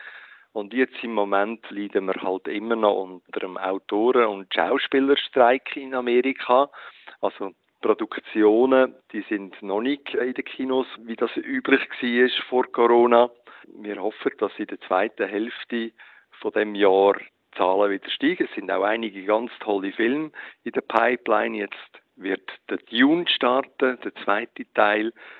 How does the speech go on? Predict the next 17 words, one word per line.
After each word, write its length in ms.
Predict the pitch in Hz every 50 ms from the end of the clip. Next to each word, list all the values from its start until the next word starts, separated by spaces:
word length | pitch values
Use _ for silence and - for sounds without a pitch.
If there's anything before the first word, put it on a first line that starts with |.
| - -
von 100 | 107 98 -
dem 260 | 107 92 90 90 87 95 _
Wüstenepos. 960 | 98 104 113 123 - - - 120 117 117 120 123 120 - - 113 117 113 - - - - - - _ _ _ _ _ _ - -
Es 80 | - - -
sind 180 | 120 113 104 -
schon 100 | 107 107
einige 380 | 117 117 120 120 120 113 120 117
Filme, 480 | - - 117 113 113 120 120 120 117 - _ _ _
die 380 | - 113 110 107 107 104 98 - - _ _ _ -
demnächst 400 | 107 107 104 104 101 - - -
in 60 | 110 101
die 120 | - -
Kinos 280 | - 113 101 101 101 - - -
kommen 300 | 101 98 92 98 95 -
und 300 | 95 87 87 87 - -
wo 80 | 87
sicher 460 | - - 95 85 - - - 104 90